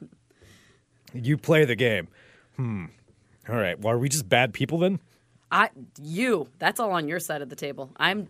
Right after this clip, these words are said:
Speaker 2: not stealing anything from anybody.
Speaker 1: Okay. If I ordered
Speaker 2: If
Speaker 1: a
Speaker 2: I did it.
Speaker 1: hundred and thirty pallets of, or whatever, <laughs> of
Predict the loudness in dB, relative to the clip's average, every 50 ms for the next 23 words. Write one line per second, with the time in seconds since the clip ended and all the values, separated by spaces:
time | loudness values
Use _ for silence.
0 | -12 -10 -8 -6 -6 -6 -6 -8 -8 -8 -8 -8 -8 -10 -10 -10 -10 -10 -12 -14
1 | -16 -14 -14 -14 -14 -12 -14 -14 -14 -14 -14 -14 -14 -10 _ 0 0 0 0 0
2 | 0 -2 -2 -4 _ _ _ _ 0 0 0 0 4 4 6 8 8 6 6 6
3 | 4 2 2 0 -4 -8 _ _ _ _ _ _ _ _ _ _ _ _ _ _
4 | _ _ -4 -2 0 4 6 6 6 6 6 6 6 8 8 6 6 4 2 4
5 | 4 4 4 4 0 -2 -4 0 2 2 4 4 4 2 2 2 2 2 2 2
6 | 2 -2 2 4 4 4 6 6 6 6 6 6 4 2 0 -2 -4 -4 -4 -4
7 | -6 -10